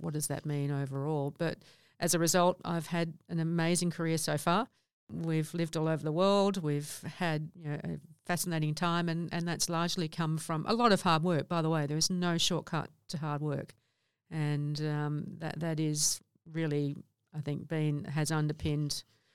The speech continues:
my whole career, is working really hard, but also taking on those opportunities when others might have said, "No, that's too much change."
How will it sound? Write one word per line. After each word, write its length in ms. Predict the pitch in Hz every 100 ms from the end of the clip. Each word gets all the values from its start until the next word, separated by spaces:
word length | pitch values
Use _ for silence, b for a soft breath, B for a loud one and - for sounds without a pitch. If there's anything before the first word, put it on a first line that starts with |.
| _ _
my 200 | 160 151
whole 160 | 151
career, 500 | 147 151 147 147 139 - _
is 460 | 160 143 - - - _
working 460 | 156 151 151 147 151 -
really 320 | 156 160 143
hard, 400 | 156 147 143 190 _ _ _ _ _ -
but 180 | 175 175
also 800 | 170 - 180 156 156 151 156 147 - _ -
taking 320 | - 165 160 147
on 140 | 151
those 180 | 151 151
opportunities 680 | 151 156 156 147 135 143 -
when 100 | 208
others 260 | 202 190
might 200 | 180 165
have 80 | 156
said, 240 | - 156 151
"No, 100 | 151
that's 160 | 147
too 140 | - 160
much 200 | - -
change." 460 | 147 131 131 -